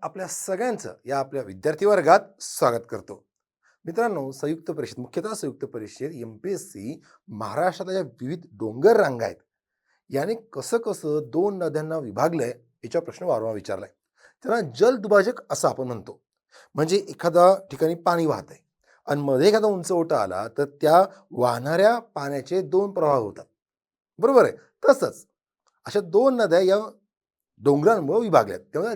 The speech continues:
जलदुभाजक म्हणजे वॉटर डिवायडर असं विचारलं जातं. आणि महाराष्ट्रामध्ये उत्तरेकडून दक्षिणेकडे जात असताना तुम्हाला याचा एक प्रॉपर सिक्वेन्स आढळतो की नदी,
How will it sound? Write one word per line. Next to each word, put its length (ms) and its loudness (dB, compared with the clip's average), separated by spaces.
जलदुभाजक 680 -2
म्हणजे 140 -6
वॉटर 440 -2
डिवायडर 500 0
असं 160 -12
विचारलं 360 -4
जातं. 220 -8
आणि 160 -2
महाराष्ट्रामध्ये 720 0
उत्तरेकडून 720 -4
दक्षिणेकडे 600 -6
जात 140 0
असताना 500 -4
तुम्हाला 180 -2
याचा 120 -4
एक 120 -8
प्रॉपर 240 -6
सिक्वेन्स 420 -6
आढळतो 340 -6
की 400 -8
नदी, 560 -2